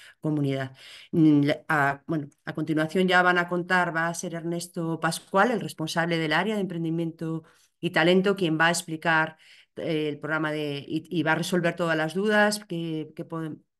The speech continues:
sobre el programa de becas talento y, y además, pues, nos va a presentar a todo el equipo para que conozcáis cuál es el equipo que estamos aquí desde el icecil para apoyaros en este,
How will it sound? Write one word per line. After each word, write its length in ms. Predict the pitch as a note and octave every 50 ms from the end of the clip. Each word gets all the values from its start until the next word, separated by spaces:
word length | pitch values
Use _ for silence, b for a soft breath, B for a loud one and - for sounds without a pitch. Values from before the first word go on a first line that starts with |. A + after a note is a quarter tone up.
| _ _ _ _ _ _ _ _ _ -
sobre 320 | - - - E3+ D#3+ D3+
el 60 | D#3
programa 360 | - D#3 D#3 D#3 E3 F3 E3+
de 100 | D3+ D#3+
becas 400 | D#3+ D#3+ D#3+ - - D#3 D#3 -
talento 560 | - E3 D#3+ F3 F#3+ G3+ G3 G#3 A#3 B3+ C4 B3+ B B B B B B B B B
y, 360 | - F#3+ F#3 F#3 F3+ F3+ - F3
y 340 | F3 D#3+ D#3+ D#3 D#3 D3+ D3+
además, 500 | C#3+ C#3+ C#3+ D3 E3 E3+ E3+ - - - _
pues, 200 | - D3 C3+ -
nos 120 | D#3 C#3+ C#3
va 100 | E3+ D#3+
a 20 |
presentar 480 | E3 F3 E3+ - F#3 E3+ F#3 F#3 G3+ F#3+
a 80 | F3+
todo 160 | F#3 G3 E3
el 80 | D3+ D#3
equipo 480 | D3 - D3 C#3 - F#3 G#3+ G#3+ - -
para 240 | D#3+ D3+ D3 D3
que 240 | - D#3 D3 D3+ D3+
conozcáis 560 | D3+ D#3 D#3 D#3 D3 - F3 E3+ F3 F3+ F3+
cuál 160 | - E3+ D#3+ E3+
es 160 | D#3+ - F3
el 80 | D#3+
equipo 500 | D#3 D#3 D#3 E3+ E3 D#3+ - E3+ E3+ F3 F3 B B B B B B
que 80 | B
estamos 440 | E3 D3+ - D3+ D3 D#3 E3 - -
aquí 360 | D#3 D3+ - F3+ F3+ G3+ - -
desde 360 | - D3 C#3+ - D#3 D3 C#3+
el 60 | C#3+ C#3
icecil 420 | C3+ - D3+ C#3+ - F3 F#3+ F#3
para 160 | F3+ D#3 D3+
apoyaros 480 | D3 D3 D3+ C#3+ D#3 D#3 D#3 D#3+ D#3 -
en 100 | C#3 C#3
este, 460 | C#3+ - - D3 C#3 C#3 C#3 C#3 -